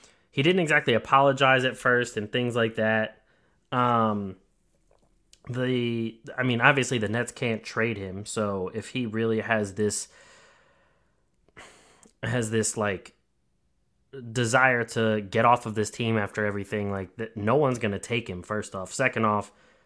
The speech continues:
th-, like, with the contract and everything, there's no real easy way to get rid of Kyrie Irving. And then,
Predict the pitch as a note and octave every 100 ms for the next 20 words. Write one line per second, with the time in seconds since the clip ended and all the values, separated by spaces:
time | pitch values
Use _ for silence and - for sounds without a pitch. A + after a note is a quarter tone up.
0 | _ A2+ - B2+ A2+ G2 - _ _ _
1 | G#2+ - - C3+ B2+ G#2 - C3+ C3+ C#3
2 | B2+ - A2+ A#2+ A#2+ A#2 A2+ G#2+ A2 A#2
3 | A#2+ A#2+ A2+ A2+ A2 A#2+ A2+ G#2+ G2+ G2
4 | G2 F#2 F2+ G2 G2 F2+ F#2 E2+ - -
5 | G2 F2 F2 F2+ - - _ - - -
6 | - _ _ _ - C#3+ D3 D3 C3 C3
7 | A#2+ A2+